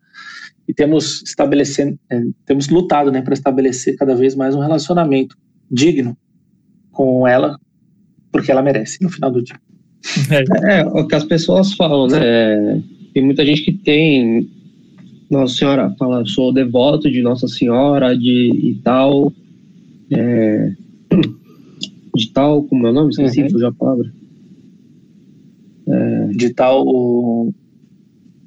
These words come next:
Speaker 3: aparição
Speaker 1: título, de
Speaker 3: dela,
Speaker 1: tal
Speaker 3: título, isso.
Speaker 1: Aham.
Speaker 3: As pessoas falam, ah, é, as pessoas falam, "Eu sou devoto de tal título de Nossa Senhora", né?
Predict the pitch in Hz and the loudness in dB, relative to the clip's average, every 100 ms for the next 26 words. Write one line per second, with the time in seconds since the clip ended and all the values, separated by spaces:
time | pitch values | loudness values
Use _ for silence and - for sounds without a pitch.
0 | - - 196 196 190 - 156 151 147 135 | -4 -2 0 2 2 2 2 2 2 2
1 | 117 135 131 180 220 - 117 - 143 170 | 2 0 0 0 0 0 -2 2 2 4
2 | 120 - 92 - _ _ _ _ _ - | 0 -2 -14 -20 _ _ _ _ _ -4
3 | 139 143 180 131 147 - 143 143 127 - | 0 2 0 0 -2 0 0 2 0 -4
4 | _ - _ 120 113 107 107 - - - | _ -20 _ -2 0 -2 -6 -14 -16 -4
5 | 131 127 123 113 104 131 151 127 131 170 | -4 -2 0 0 0 0 0 2 2 4
6 | 190 196 196 160 160 180 220 196 196 196 | 2 2 2 2 0 2 2 0 2 2
7 | 202 196 196 175 175 170 165 - 175 120 | 2 2 2 4 2 0 -4 0 0 0
8 | 107 104 | -2 -4